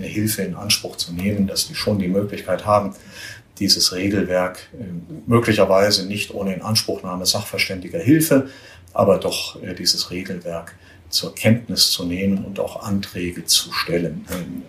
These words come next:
ich persönlich muss sagen, ja, äh, ich kenne nur so die allgemeinen, den allgemeinen Regelungsrahmen, aber nicht die ganzen Details. Das ist sehr, sehr technisch natürlich, ja.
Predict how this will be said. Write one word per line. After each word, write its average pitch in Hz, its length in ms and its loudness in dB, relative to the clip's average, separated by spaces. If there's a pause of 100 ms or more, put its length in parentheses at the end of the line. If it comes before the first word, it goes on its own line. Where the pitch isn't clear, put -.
ich 117 120 -6
persönlich 95 600 2 (440)
muss 82 200 2
sagen, 87 400 2
ja, 85 220 -6 (120)
äh, - 300 -8
ich - 180 -14 (320)
kenne - 200 4
nur 85 220 4
so 87 200 -4
die - 260 -10 (280)
allgemeinen, 90 760 2
den 90 200 -12
allgemeinen 95 480 -4
Regelungsrahmen, 110 920 6
aber 98 200 2
nicht - 380 -8
die 82 160 -8 (500)
ganzen 85 360 0
Details. 85 580 -2
Das - 160 -6
ist - 220 -2
sehr, 92 160 2
sehr - 180 -8
technisch - 540 -12
natürlich, - 600 -16
ja. - 60 -14